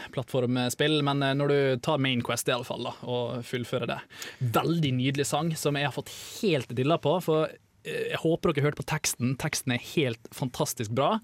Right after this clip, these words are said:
og passer så jævlig bra til akkurat,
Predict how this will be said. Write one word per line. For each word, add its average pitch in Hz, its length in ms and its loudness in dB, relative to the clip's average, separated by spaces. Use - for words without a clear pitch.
og 139 400 4
passer 143 840 2
så - 340 4
jævlig 131 320 4
bra 131 160 2
til 127 320 0
akkurat, 123 400 0